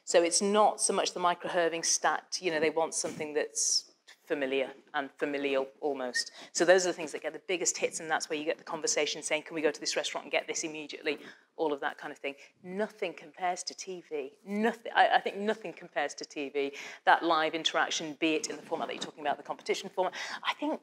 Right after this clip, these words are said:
that's an interesting point, though. I think the competition format, you go with a different mind. I watch Bake Off, and I watch MasterChef 'cause I'm watching the, the arcs of the people. I want to immerse myself in them and see how they develop.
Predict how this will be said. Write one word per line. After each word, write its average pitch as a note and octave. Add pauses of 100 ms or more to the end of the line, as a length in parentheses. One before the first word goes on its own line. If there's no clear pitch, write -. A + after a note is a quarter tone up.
(140)
that's -
an A#3+
interesting G3+
point, G#3
though. D#3
I D#3
think -
the F#3
competition G#3
format, E3+
you F#3
go F3+
with E3+
a D#3+
different D3
mind. E3
I F#3
watch F3 (880)
Bake F3+
Off, E3+
and E3+
I D#3
watch D3+
MasterChef F#3
'cause F3+
I'm D#3+
watching D#3+
the, D3+ (140)
the D#3
arcs C#3
of A#2+
the -
people. -
I D#3
want D#3
to D3 (320)
immerse D3+
myself D3
in D3+
them C#3+
and C#3+
see D3+
how C#3+
they D3
develop. C#3